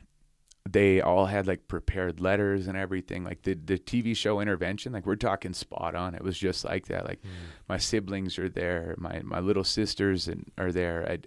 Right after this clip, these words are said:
Speaker 1: everything, and, um, I refused to take it serious.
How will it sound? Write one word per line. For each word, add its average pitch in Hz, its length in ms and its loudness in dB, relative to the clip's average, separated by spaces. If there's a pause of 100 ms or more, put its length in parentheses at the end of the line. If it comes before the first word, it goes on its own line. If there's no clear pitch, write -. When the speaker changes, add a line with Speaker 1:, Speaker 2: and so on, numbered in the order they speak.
Speaker 1:
everything, 110 540 0 (540)
and, 95 360 -2
um, - 320 -8 (1300)
I 107 60 0
refused 107 380 0
to 98 60 -10
take 107 180 0
it 98 100 -2
serious. 104 400 -6